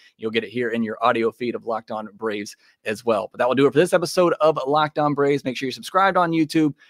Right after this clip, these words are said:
Make sure that you rate, review, and subscribe to the Locked On Braves podcast wherever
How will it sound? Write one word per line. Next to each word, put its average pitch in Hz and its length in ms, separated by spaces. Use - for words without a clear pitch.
Make 127 140
sure 143 140
that 123 100
you 139 100
rate, 127 200
review, 123 360
and 135 160
subscribe 123 540
to 277 140
the 240 80
Locked 147 240
On 135 100
Braves 127 220
podcast 117 580
wherever 123 420